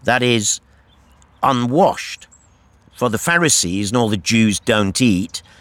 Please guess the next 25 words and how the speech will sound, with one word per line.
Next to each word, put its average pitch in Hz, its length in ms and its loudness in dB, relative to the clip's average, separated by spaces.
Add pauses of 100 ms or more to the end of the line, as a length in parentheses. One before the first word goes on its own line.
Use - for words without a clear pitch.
(200)
unless 120 340 0
they 113 160 0
give 101 360 -2
their 98 200 0
hands 101 440 -2
a 107 40 -2
ceremonial 120 1080 2
washing, 104 600 -2 (340)
holding 104 560 0
to 123 120 -4
the 131 140 0
tradition 95 840 -2
of 117 120 -2
the 135 160 4
elders. 151 500 -2 (800)
And 113 120 2
when 131 100 2
they 123 100 0
come 151 220 0
from 120 220 -2
the 110 80 2
marketplace, 110 1040 -2 (460)
they 131 160 0
don't 120 360 0
eat 123 400 -2